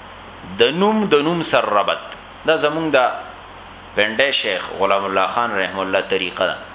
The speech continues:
جواهر قرآن کې چلولې. او شیخ عبدالسلام صاحب هم خپل تفسیر او کتابونو کې چلولې. خو طرز اصل د شیخ، د شیخ القرآن رحم الله دی.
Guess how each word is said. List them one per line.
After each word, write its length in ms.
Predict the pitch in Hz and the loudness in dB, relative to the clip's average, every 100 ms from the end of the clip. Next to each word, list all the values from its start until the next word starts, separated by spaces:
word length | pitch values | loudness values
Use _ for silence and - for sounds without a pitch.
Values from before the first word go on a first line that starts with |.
| - | -4
جواهر 300 | 104 107 107 | 2 4 2
قرآن 380 | 101 107 110 107 | 0 0 0 -2
کې 120 | 101 95 | -6 -4
چلولې. 420 | 95 92 82 73 - - - - - - - - - 92 | -2 0 -2 -4 -10 -16 -18 -18 -18 -18 -18 -18 -2 0
او 80 | 92 | 2
شیخ 300 | - 117 113 | 0 -2 -2
عبدالسلام 640 | 98 92 - 95 117 131 | -2 -4 0 2 2 0
صاحب 240 | - 123 - - - - 131 | -2 -2 -4 -14 -18 -6 0
هم 120 | 135 | 0
خپل 280 | - 120 113 107 | 0 -4 -2 0
تفسیر 480 | 98 - - 120 | -2 -4 -6 0
او 80 | 113 | 0
کتابونو 560 | 95 92 95 92 98 95 | -2 -4 0 0 0 -4
کې 120 | 90 - | -4 -2
چلولې. 380 | 90 85 78 - - - - - - - - - - - - - - - | -2 -2 -6 -10 -14 -16 -18 -18 -18 -18 -18 -18 -20 -18 -18 -18 -18 -6
خو 80 | 110 | -2
طرز 300 | - 147 127 | 2 2 4
اصل 300 | 123 123 107 | 0 0 0
د 80 | 98 | 0
شیخ، 400 | - 107 85 - - - - - - - - - - - - - 90 | 0 -2 -4 -8 -14 -18 -18 -18 -18 -18 -18 -18 -18 -20 -20 -16 -8
د 40 | |
شیخ 220 | 92 95 90 | -2 -2 -2
القرآن 400 | 101 95 92 87 | 2 2 2 0
رحم 200 | 82 82 | -2 -2
الله 280 | 82 80 | 0 0
دی. 220 | 73 - | -2 -6